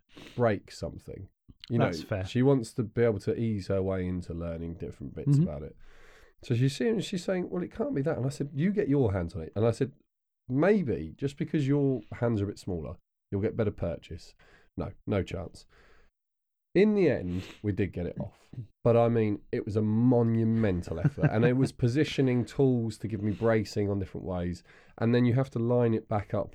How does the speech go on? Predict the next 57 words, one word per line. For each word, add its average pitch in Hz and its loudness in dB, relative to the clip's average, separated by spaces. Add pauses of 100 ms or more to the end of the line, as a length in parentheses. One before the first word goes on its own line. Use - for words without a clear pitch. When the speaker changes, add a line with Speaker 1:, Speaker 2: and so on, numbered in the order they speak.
(160)
Speaker 1:
with 92 -6
the 92 -4
ring 92 0
on 90 -2
the 90 -2
way 87 -4
back. 113 -2
And 98 -2
obviously 90 -6
it - -16
spills 101 -2
a 95 -2
little 87 -4
bit 73 -8
of - -12
fuel 95 -4
when 85 -4
you 82 -8
take 85 -10
it - -10
off. 104 -2
So 117 0
it 110 0
was, 151 2 (1160)
when 175 4
I 196 6
think 165 0
of 90 -2
how 113 2
it - 0
actually 98 -4
ended 92 -2
up, - -6 (600)
it 98 -4
was 95 -2
a - -2
good 104 -2
job 95 -6 (400)
because 107 0
it 107 -2
didn't 113 4
Speaker 2:
Yeah. 107 0
Speaker 1:
spill 117 0
any 110 2
fuel 101 0
onto 87 -2
the 98 -8
chassis. 104 -2
I 101 0
managed 98 -2
to - -16
get - -8
enough 90 -6
paper 87 -6
towels 98 -4
underneath 90 -6
it. 92 -4